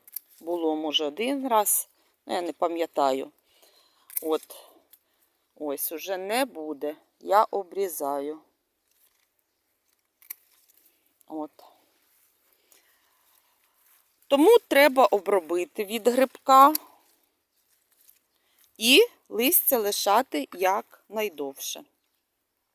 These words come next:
Далі я буду обрізати, в мене великі кущі, сама.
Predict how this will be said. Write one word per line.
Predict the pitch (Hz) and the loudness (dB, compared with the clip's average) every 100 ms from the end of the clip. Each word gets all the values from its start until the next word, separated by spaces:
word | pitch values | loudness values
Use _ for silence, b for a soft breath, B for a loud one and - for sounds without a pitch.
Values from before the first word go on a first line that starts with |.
| _ - b b b b _ | _ -20 b b b b _
Далі | 254 247 196 | 4 4 4
я | 165 | -2
буду | 156 160 160 | -4 -8 -10
обрізати, | 175 175 185 165 170 | -8 -4 -2 -2 -6
в | |
мене | 165 165 | -12 -12
великі | 160 175 170 - - - | -12 -12 -14 -16 -20 -20
кущі, | 151 - - 147 | -12 -10 -10 -6
сама. | - - 175 170 147 143 190 330 | -2 0 -2 -4 -6 -4 -4 -8